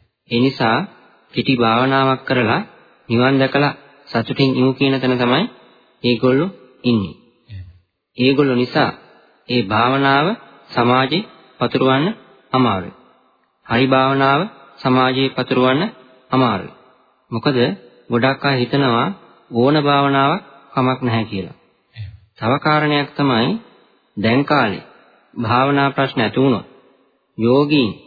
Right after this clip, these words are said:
ඒව ගැන අවංකව කතා කරන්නේ නැහැ. සාකච්ඡා වෙන්නේ නැති හින්දා පිරිසුදු විසඳුම් හොයාගන්න අමාරුයි.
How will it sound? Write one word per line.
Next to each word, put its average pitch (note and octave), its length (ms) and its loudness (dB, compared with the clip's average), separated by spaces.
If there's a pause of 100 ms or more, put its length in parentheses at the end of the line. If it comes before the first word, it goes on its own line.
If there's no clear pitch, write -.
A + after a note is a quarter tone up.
(480)
ඒව B2+ 280 2
ගැන C3+ 200 0 (500)
අවංකව C#3+ 480 0 (440)
කතා C3 360 -2
කරන්නේ C3+ 400 -2 (260)
නැහැ. G2+ 280 -4 (920)
සාකච්ඡා C#3+ 720 -2
වෙන්නේ C#3 400 2 (100)
නැති A2+ 280 -4
හින්දා C3 380 0 (720)
පිරිසුදු C#3 420 2 (240)
විසඳුම් C3+ 440 -2
හොයාගන්න B2 500 0 (600)
අමාරුයි. G#2+ 420 -4